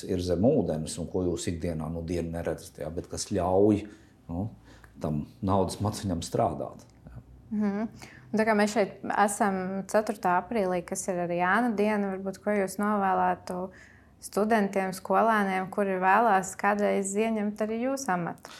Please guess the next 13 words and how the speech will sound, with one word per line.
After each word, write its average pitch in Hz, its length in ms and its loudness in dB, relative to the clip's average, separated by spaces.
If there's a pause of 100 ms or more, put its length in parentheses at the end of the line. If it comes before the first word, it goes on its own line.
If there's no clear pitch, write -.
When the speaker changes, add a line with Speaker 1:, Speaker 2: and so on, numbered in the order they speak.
(140)
Speaker 1:
E, 117 180 6 (160)
es - 200 2
ļoti 107 340 6
ceru, 87 320 6
ja, 85 120 4
e, 95 280 4 (380)
ka, 90 120 2 (420)
ka 107 160 -2
tādu 90 360 6
ir 82 80 -4
daudz, 98 520 6
e, - 380 -2 (200)
un, 95 200 2